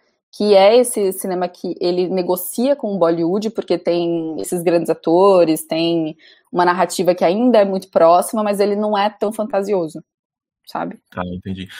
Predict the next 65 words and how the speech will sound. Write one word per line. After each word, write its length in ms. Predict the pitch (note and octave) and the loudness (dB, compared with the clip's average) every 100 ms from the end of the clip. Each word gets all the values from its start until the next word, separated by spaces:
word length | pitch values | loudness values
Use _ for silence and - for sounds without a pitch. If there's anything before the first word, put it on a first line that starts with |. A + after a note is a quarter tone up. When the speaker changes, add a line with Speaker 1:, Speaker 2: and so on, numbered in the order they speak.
| - | -16
Speaker 2:
Então, 240 | C#3 F#3 E3+ | -8 -6 -4
é 80 | D3+ | -2
só 160 | F3+ | 0
um 80 | G3 | 0
parêntese, 560 | D#3+ A#2 C3+ F3+ G2+ G#2+ | 2 2 0 -4 -2 -2
é, 80 | |
eu 80 | G#2 | -2
acho 100 | B2+ | -2
que 60 | E3+ | -4
é 40 | |
importante 460 | E3 D3+ B2 C3+ - | -4 -4 -2 -4 -2
a 80 | B2+ | -4
gente 200 | G#2+ A2 | -2 -4
deixar 240 | G#2+ G#2+ | 0 0
bem 240 | F#2+ B2 | 0 -2
claro, 480 | - G2+ A2 A#2+ C#2+ C2+ | -2 0 2 2 -4 -6
eu 140 | F#2+ | -2
acho 140 | G#2 | -2
que 60 | - | -4
na 80 | G#2+ | -8
conversa 380 | G#2 F#2 G#2 G2 | -4 -4 -4 -4
já 60 | |
isso 160 | G2 F#2+ | -6 -4
já 60 | |
tá 100 | F#2+ | -6
ficando, 460 | F#2+ G2 F#2+ F2+ E2+ _ - _ | -8 -6 -6 -6 -10 _ -20 _
assim, 260 | G#2 - F#2+ | -8 -4 -2
bem 100 | G2+ | -2
exposto, 460 | G2 - A#2+ - | -6 -6 -6 -4
mas 300 | G#2 A2 - - - - | -2 -2 -4 -12 -20 -14
deixar, 260 | - A2 B2+ | -6 -2 -2
assim, 360 | B2+ C3+ A2 F#2+ _ _ - | -2 -4 -6 -8 _ _ -6
bem 180 | B2 | -6
claro 240 | C3+ C3 A#2 | 2 2 2
mesmo, 220 | B2+ C#3 | -2 -4
quando 160 | - F#3 | -4 -4
a 20 | |
gente 120 | F#3+ | -6
fala 500 | - - A#2 B2+ G2+ | -12 -2 2 4 2
em 40 | |
cinema 440 | G#2 G#2+ G#2 G#2 F#2 | -2 -4 -2 -2 -4
de 80 | - | -6
qualquer 220 | G#2 A#2 | -4 -4
lugar, 400 | G2 F#2 A2 B2 | -4 -4 -2 -2
a 20 | |
gente 160 | A#2 C3+ | -4 -8
não 100 | B2+ | -6
pode 260 | A#2+ C3+ | -6 -6
pensar 680 | - C#3+ A#2 - - A2+ C#3 _ _ - | -8 -8 -6 -6 -2 -4 -4 _ _ -20
que 100 | _ | _
aquilo 340 | A2 - E3+ F3+ | -10 -8 -6 -6
é 40 | |
representação 720 | D3 C#3 A#2 A#2+ A2 - A#2 | -6 -6 -6 -4 -4 -2 -2
total 320 | A2+ A2 G#2+ G2 | -2 -2 0 0
do 80 | |
lugar, 360 | F#2+ F#2 F2+ F2 | 0 -2 -4 -4
né? 120 | F#2 | -4
Porque 140 | F#2+ A2 | -4 -4
vamos 160 | E3 | -2
pegar 160 | G3+ F3 | -2 -2
o 40 | |
próprio 220 | C3 C3 | -2 -2
Brasil 340 | B2 A2+ G2+ G#2+ | 0 0 0 -2
como 180 | G#2 F#2+ | 0 -2
exemplo. 420 | F2+ F#2 F2 | -2 -6 -6